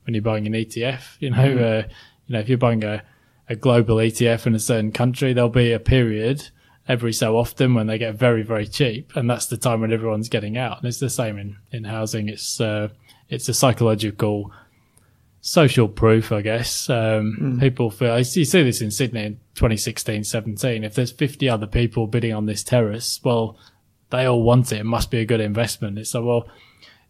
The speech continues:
Speaker 1: you're thinking about it the wrong way, because, you know, in two years' time, there'll be one person bidding on that
Speaker 2: Mm.
Speaker 1: terrace, and, uh, it's not a better or worse investment because of that. It's just a cycle. But, yeah,
Speaker 2: Mm.
Speaker 1: I guess that just a, an awareness that the fact is that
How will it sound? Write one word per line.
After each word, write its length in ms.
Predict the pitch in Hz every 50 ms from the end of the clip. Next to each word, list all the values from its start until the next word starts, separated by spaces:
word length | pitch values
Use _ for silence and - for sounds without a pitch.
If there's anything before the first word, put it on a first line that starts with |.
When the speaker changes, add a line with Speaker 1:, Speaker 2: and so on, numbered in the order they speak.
| _ _ -
Speaker 1:
you're 160 | 156 135 127
thinking 280 | 131 160 151 - 151 123
about 200 | 113 113 110 107
it 60 | 104
the 80 | 107
wrong 220 | 107 113 107 101 104
way, 360 | 113 131 120 101 - - -
because, 460 | - 131 120 - 127 113 110 110 - -
you 80 | 123
know, 60 | 110
in 80 | 107 104
two 140 | - 151 143
years' 240 | 127 113 104 101 -
time, 240 | 131 117 113 107
there'll 120 | 107 110 104
be 120 | 117 110
one 260 | 107 120 127 127 127 123
person 420 | - 117 113 107 - - 110 110
bidding 220 | 110 123 123 127 127
on 120 | 151 143
that 180 | 151 190 - 147
Speaker 2:
Mm. 100 | 135 147
Speaker 1:
terrace, 360 | 147 127 117 113 113 - -
and, 220 | 117 107 113 110 113
uh, 200 | 110 110 110 - - - - - _ _
it's 160 | - 117 110 147
not 160 | 143 131 123
a 40 | 113
better 240 | 104 120 117 113
or 140 | 110 104 107
worse 280 | 110 113 110 107 - -
investment 480 | 110 104 101 110 104 - - 117 104
because 280 | 104 113 - 117 110 110
of 120 | 107 98 -
that. 300 | 127 117 101 92 - -
It's 220 | 123 110 - - -
just 200 | 110 101 - 104
a 60 | 104
cycle. 520 | - - 110 104 107 104 - 120 104 104
But, 260 | 113 113 - - - _ _ _ _ _ _ _ _ _
yeah, 100 | - - -
Speaker 2:
Mm. 200 | - 120 123 123
Speaker 1:
I 80 | 127 120
guess 180 | 156 143 - -
that 160 | 120 107 104
just 200 | - 110 - -
a, 180 | 117 110 107 - _ - - -
an 180 | 135 120 107
awareness 600 | 107 104 104 110 107 107 110 107 101 95 - - -
that 160 | - 101 98
the 80 | 117 107
fact 420 | - - 120 - - _ _ -
is 160 | 113 104 107
that 180 | 117 110 101